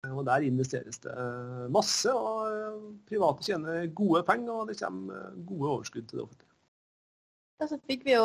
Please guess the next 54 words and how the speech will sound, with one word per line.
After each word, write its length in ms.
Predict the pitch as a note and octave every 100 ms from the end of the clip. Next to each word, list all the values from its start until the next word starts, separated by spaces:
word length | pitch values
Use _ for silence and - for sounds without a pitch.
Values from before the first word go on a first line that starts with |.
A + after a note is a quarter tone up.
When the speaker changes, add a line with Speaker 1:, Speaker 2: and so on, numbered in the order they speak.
| G#3+
Speaker 2:
i 120 | G3
går 200 | G#3+ B3
fikk 200 | B3 A#3
vi 60 | B3
jo, 280 | A3 G3+ G3
når 140 | G3+ G3+
statsbudsjettet 600 | G3+ G3+ G#3 G#3+ G#3 G3
ble 120 | F#3
lagt 220 | F#3 -
frem, 160 | - G3+
så 120 | G#3+
var 160 | G#3 G3
i 100 | G3
hvert 100 | -
fall, 240 | A#3 G#3+
eh, 180 | G3 G3+ - _ _ _ _
vi 100 | A#3+
i 40 | A#3+
Senterungdommen 600 | A#3 C#4 E4 D#4+ B3 G3+
var 140 | G3+
veldig 280 | F#3 G#3+ A3
fornøyd. 260 | F#3 F3+ G3+
Vi 60 |
har 140 | A#3 A#3
jo 160 | A3+
spesielt 440 | A3+ - A3+ A#3 A3+
jobbet 280 | G#3 G#3 G3+
for 160 | F#3+
blant 240 | G3 G3 G#3
annet 400 | G3 G3 F#3+ G3+
psykisk 380 | - G#3 - -
helse. 380 | G#3+ A3 A#3+ A3+
Det 100 | G#3
ble 160 | G3+
vel 140 | F#3 C#3+
økt, 240 | G#3 - _ -
eh, 340 | - B1+ - - - _ _ _
lagt 180 | A3+ G#3+ _
to 180 | - A3+
hundre 260 | G3+ G3 F#3+
millioner 480 | G3 G3+ G#3 G3 G3+
til 100 | G#3
det. 160 | B3 - _ _ _ _
Hundre 280 | A#3+ A#3+ G#3+ G3
millioner 340 | G3 A3+ A3+
til 220 | G#3 G3+
borteboer 500 | G3 G#3 - G#3 F#3+
og 80 | F#3+ A#3+
utstyrsstipend, 580 | - A#3 - A#3 G#3+
så 100 | G#3
det 100 | G#3+
var 260 | G#3+ A3 F#3+
virkelig 260 | G#3+ -
en 120 | G#3+